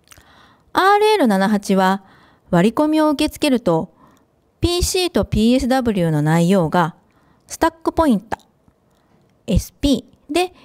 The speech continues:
示されるスタック領域に退避されます。ピーシーは、受け付けた割り込みに対応した番地から、割り込み処理プログラムの実行を開始します。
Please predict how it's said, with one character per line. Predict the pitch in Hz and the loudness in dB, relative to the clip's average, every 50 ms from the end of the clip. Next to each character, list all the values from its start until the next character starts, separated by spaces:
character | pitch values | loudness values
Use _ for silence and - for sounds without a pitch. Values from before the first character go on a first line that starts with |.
| _ - | _ -14
示 | - - - 262 269 262 262 | -6 0 2 4 4 4 2
さ | 277 | 0
れ | 254 254 240 | 0 0 0
る | 202 175 | 0 0
ス | - - | -2 -2
タ | - 190 | -4 -4
ッ | 202 | -4
ク | - - 214 | -2 -2 0
領 | 185 196 185 170 | 2 2 2 2
域 | 160 - - 180 | 0 -2 -2 0
に | 202 285 359 - _ _ _ _ _ - | 0 0 0 -2 _ _ _ _ _ -4
退 | - 196 160 175 | -2 0 0 0
避 | - 302 381 | 0 -2 -2
さ | - 254 190 | -2 0 0
れ | 165 165 | 0 0
ま | 147 135 151 | -2 -4 -6
す。 | - - - - - - - - _ _ _ _ _ _ _ _ _ _ _ _ _ _ _ _ _ _ _ _ _ _ _ _ _ _ _ _ _ _ _ _ _ _ _ _ _ _ _ _ _ _ | -8 -12 -20 -20 -20 -20 -20 -20 _ _ _ _ _ _ _ _ _ _ _ _ _ _ _ _ _ _ _ _ _ _ _ _ _ _ _ _ _ _ _ _ _ _ _ _ _ _ _ _ _ _
ピ | - 370 392 392 | -4 -2 0 0
ー | |
シ | 403 - - 415 403 339 | 0 0 -2 0 0 0
ー | |
は、 | 254 190 170 160 165 - - _ _ _ _ - | 0 0 0 -2 -6 -10 -16 _ _ _ _ -6
受 | 190 180 - 285 | -4 -2 -2 -2
け | 311 | -2
付 | - - - | -2 -4 -4
け | 311 | -2
た | 311 311 294 | -2 0 0
割 | 285 269 277 269 | 0 0 -2 -2
り | - | -2
込 | 277 262 | 0 2
み | 262 254 | 2 2
に | 254 247 | 2 0
対 | 247 247 233 233 240 240 | 0 0 0 2 2 2
応 | 240 240 240 | 2 2 0
し | - | 0
た | - 214 | -2 -2
番 | 208 214 214 214 | -2 0 -2 -2
地 | 220 - - | -4 -6 -4
か | - 208 208 | -4 -2 0
ら、 | 233 220 202 - - - - - - - - | 0 -2 -4 -6 -14 -20 -20 -20 -20 -12 -2
割 | - 233 240 269 320 | 0 0 2 2 0
り | - | -2
込 | 359 349 | -2 -2
み | 339 339 330 | -2 -2 -2
処 | - 320 | -2 -2
理 | 302 302 285 | -2 -2 -2
プ | - 294 | -2 -2
ロ | 285 294 285 | 0 0 0
グ | 285 285 | 2 2
ラ | 277 254 214 | 2 2 0
ム | 180 170 | 0 -2
の | 165 156 | -2 -4
実 | 151 - 151 - - | -4 -6 -10 -10 -4
行 | - 170 165 | 0 2 2
を | 175 - 294 381 - - _ _ | 4 4 2 0 0 -4 _ _
開 | - - 180 165 | -4 -2 -2 -2
始 | 180 - 165 | -2 -4 -6
し | - - | -6 -6
ま | 139 - 156 | -6 -8 -8
す。 | - - - | -12 -16 -20